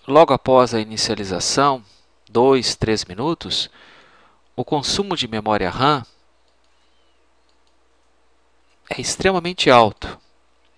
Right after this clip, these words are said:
superior a cento e cinquenta megabytes, como vocês podem ver.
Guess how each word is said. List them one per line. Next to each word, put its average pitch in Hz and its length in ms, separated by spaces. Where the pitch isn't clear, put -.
superior 127 560
a 170 80
cento 165 280
e - 40
cinquenta 127 540
megabytes, 117 680
como - 200
vocês 110 340
podem 110 360
ver. 87 280